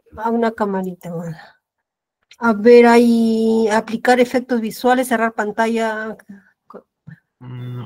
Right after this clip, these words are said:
Speaker 1: cambiar
Speaker 2: eh.
Speaker 1: diseño, dice. Configurar, solucionar problema. Creo que
Speaker 2: No.
Speaker 1: lo hago así para ahorrar tiempo, perdón.
Speaker 2: <laughs>
Speaker 1: Eso sí.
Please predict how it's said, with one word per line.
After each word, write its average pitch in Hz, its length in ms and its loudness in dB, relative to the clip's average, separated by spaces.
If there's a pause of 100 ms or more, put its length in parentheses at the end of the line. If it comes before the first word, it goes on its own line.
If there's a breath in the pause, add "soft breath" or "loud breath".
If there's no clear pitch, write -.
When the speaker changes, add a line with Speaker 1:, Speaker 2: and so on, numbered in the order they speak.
Speaker 1:
cambiar 220 380 -2
Speaker 2:
eh. 233 80 -4
Speaker 1:
diseño, 240 480 2
dice. 185 440 -8 (2250)
Configurar, 214 960 -6
solucionar 208 540 -6
problema. 202 720 -6 (800 soft breath)
Creo 254 120 0
que 240 80 -8
Speaker 2:
No. 240 40 0
Speaker 1:
lo 226 80 0
hago 226 140 0
así 240 180 -4
para 214 220 -4
ahorrar 208 340 -4
tiempo, 185 320 -10
perdón. 202 260 -4
Speaker 2:
<laughs> - 600 -2
Speaker 1:
Eso 240 260 -6
sí. 247 640 -4